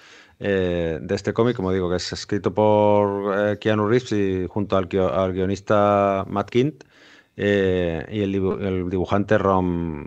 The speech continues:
Ron Garney, que, bueno, nos cuenta la, la historia de este personaje,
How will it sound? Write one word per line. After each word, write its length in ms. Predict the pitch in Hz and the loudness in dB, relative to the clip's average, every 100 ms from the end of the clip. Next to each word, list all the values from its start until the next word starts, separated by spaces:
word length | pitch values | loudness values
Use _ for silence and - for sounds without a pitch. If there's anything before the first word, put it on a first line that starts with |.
| - - - - _ | -14 -16 -18 -20 _
Ron 300 | - 101 101 | -2 0 2
Garney, 460 | 104 110 120 127 123 | 2 2 0 -4 -6
que, 100 | 85 | -10
bueno, 200 | 87 85 | -10 -12
nos 100 | 82 | -10
cuenta 320 | - 90 98 | -6 -4 -2
la, 320 | 98 95 92 87 | 0 2 0 -2
la 100 | 95 | -6
historia 320 | - 101 101 | -4 -2 0
de 80 | 98 | -4
este 580 | - 104 98 98 95 95 | -4 -2 0 0 -2 -2
personaje, 800 | 101 90 101 104 110 110 110 | -2 0 0 0 0 -2 -2